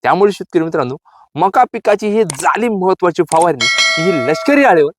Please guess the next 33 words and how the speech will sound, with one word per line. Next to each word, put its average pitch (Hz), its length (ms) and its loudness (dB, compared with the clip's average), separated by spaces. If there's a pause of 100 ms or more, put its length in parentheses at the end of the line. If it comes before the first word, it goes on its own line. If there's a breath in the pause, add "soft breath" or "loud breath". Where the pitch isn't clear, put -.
(240)
आणि 160 120 -2
मकाच्या 165 400 -4
जोमदार 151 380 -2 (140)
जबरदस्त 202 520 0
वाढीवर 131 360 0 (420)
कशी 190 220 2
वाटली, 214 320 0 (400)
सबस्क्राईब 170 460 0 (340)
नक्की 160 280 -4
करायचं 151 380 -2
आहे 107 80 -8 (280)
आणि 123 160 -6
ही 233 120 -2
माहिती 170 340 0 (220)
जास्तीत 127 240 -2
जास्त - 220 0
शेतकऱ्यांपर्यंत 165 720 -2
पोहोचवायची. 117 420 -4 (320)
तसेच 165 340 0 (280 soft breath)
मिलिंद 165 280 2
भोर 196 120 2
YouTube 208 280 0
चॅनलवर 170 280 2
नवीन 165 260 0
असाल, 175 260 0 (360)
आजच 175 320 2
व्हिडिओ 208 260 6
पाहतात, 160 340 0 (320)
सबस्क्राईब 180 400 0 (280)
नक्की 143 240 -6
करून 180 240 2
ठेवायचं 147 360 0
आहे. 95 80 -6